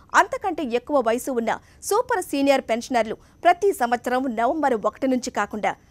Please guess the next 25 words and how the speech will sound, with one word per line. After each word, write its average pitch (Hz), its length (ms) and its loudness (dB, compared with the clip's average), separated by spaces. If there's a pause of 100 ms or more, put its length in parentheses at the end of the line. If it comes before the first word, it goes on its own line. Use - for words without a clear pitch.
(160)
అక్టోబర్ 254 440 4
ఒకటి 220 340 -2
నుంచి 226 340 -4 (240)
వార్షిక 285 460 6
జీవిత 269 420 -2
ధృవీకరణ 247 520 -2
పత్రాన్ని 220 460 -2
సమర్పించడానికి 240 920 -2 (320)
కేంద్ర 381 260 6
ప్రభుత్వం 240 520 -2
అనుమతించింది. 220 640 -4 (400)
ఈ 370 120 8
సూపర్ 453 440 0
సీనియర్ 302 440 0
పెన్షనర్లే 254 540 2
కాకుండా 220 460 0 (280)
ఇతర 427 400 2
కేంద్ర 302 260 4
ప్రభుత్వ 269 400 0
పెన్షనర్లు 269 540 0
కూడా 220 280 -2 (260)
ఈ 233 120 0
లైఫ్ 269 320 4
సర్టిఫికెట్ 302 520 0
సమర్పించడానికి 269 880 0